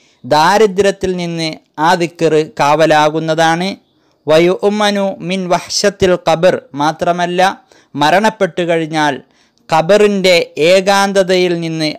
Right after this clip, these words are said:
അവന് സുരക്ഷിതത്വവും നൽകപ്പെടുന്നതാണ്. "വസ്തുജുലിബ ബിഹിൽ ഗിന", മറ്റൊരു ഗുണം ആ ചൊല്ലുന്നയാൾക്ക് ഐശ്വര്യം നൽകപ്പെടുകയും ചെയ്യുന്നതാണ്.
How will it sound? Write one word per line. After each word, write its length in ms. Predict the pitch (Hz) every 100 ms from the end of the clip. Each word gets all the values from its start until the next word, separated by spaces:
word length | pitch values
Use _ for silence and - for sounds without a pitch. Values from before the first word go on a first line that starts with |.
| -
അവന് 320 | 151 165 165
സുരക്ഷിതത്വവും 1000 | - 175 185 - - 208 190 - 175 160 156
നൽകപ്പെടുന്നതാണ്. 1000 | 156 156 151 156 156 160 160 160 170 196 - _ _ _ _ 147
"വസ്തുജുലിബ 1000 | 170 - - 220 196 202 196 196 185
ബിഹിൽ 480 | 180 180 185 202 233 202
ഗിന", 260 | 160 160 151 139 - _ _ -
മറ്റൊരു 480 | 160 160 - 226 208
ഗുണം 320 | 185 180 170 - _ _ _ _ -
ആ 160 | 165 208 226 - -
ചൊല്ലുന്നയാൾക്ക് 1120 | 175 175 214 226 208 190 180 185 190 - 196 202 - _ _ _ _ 151
ഐശ്വര്യം 720 | 165 208 - 247 196 190 156 131 156
നൽകപ്പെടുകയും 840 | 156 180 190 190 165 160 160 160
ചെയ്യുന്നതാണ്. 720 | 143 156 156 160 160 160 170